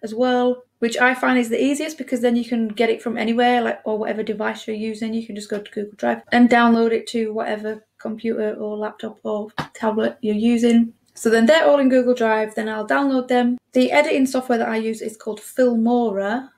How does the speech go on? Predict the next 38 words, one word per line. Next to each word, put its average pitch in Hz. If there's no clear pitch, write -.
by 214
Wondershare. 214
So 247
I 254
specifically 269
got 247
Filmora 214
because 226
it -
was 202
free, 208
and 220
you 254
can 240
use 233
it 226
for 208
free. 208
The 247
only 247
thing 240
with 240
the 247
free 240
version 226
is 214
it -
has 214
the 208
watermark 208
on 208
the 202
screen, 214
like, 214
at -
the 214
bottom 233
somewhere, 240